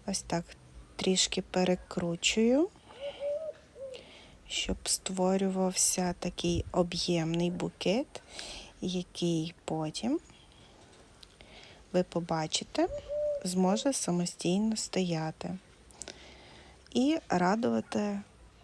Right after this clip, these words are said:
вас і мене весь рік до наступного сезону. Всі букетики формуються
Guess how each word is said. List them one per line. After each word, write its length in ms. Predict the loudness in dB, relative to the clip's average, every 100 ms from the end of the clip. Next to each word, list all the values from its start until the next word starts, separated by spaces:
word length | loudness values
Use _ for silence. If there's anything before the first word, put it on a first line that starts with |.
| -20 -20 -20 -20 -20 -20 -20 -20 -20 -14
вас 480 | -2 2 4 2 -2 2
і 60 |
мене 600 | 2 2 0 0 -2 -4 -8 -20 -20 -20 -20 -20 -20 -20 -20 -20 -20 -20 -20 -20 -20 -20 -18 -6
весь 420 | 0 2 2 2
рік 280 | 4 2 0
до 140 | 0
наступного 720 | 2 0 0 -2 0 0 2
сезону. 720 | 0 0 0 2 2 0 -2 -8 -14 -20 -20 -20 -20 -20 -20 -20 -20 -20 -20 -20 -20 -20 -20 -20 -20 -20 -20 -20 -20 -20 -20 -20 -20 -20 -20 -20 -20 -20 -8
Всі 260 | -2 0
букетики 880 | 2 2 4 4 4 2 -2 -2 -2 -4 -16 -20 -20 -20 -20 -20 -20 -20 -20 -18 -2
формуються 1120 | 2 4 6 6 4 2 0 -4 0 0 0